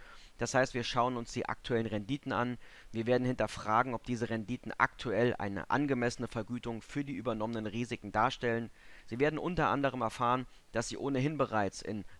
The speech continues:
ausreichendem Maße in anderen Ländern als Deutschland investiert sind mit Ihrem Geld.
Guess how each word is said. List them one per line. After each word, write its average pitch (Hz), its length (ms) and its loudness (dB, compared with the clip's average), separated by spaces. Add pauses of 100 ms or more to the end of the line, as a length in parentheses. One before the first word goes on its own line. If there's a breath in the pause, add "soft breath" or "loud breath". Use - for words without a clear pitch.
ausreichendem 113 880 2
Maße 110 480 2 (300 loud breath)
in 120 320 0
anderen 123 360 4
Ländern 110 360 2
als - 320 2
Deutschland 117 420 0
investiert 113 560 -2
sind 117 180 -2
mit 117 140 -4
Ihrem 113 220 -2
Geld. 113 320 2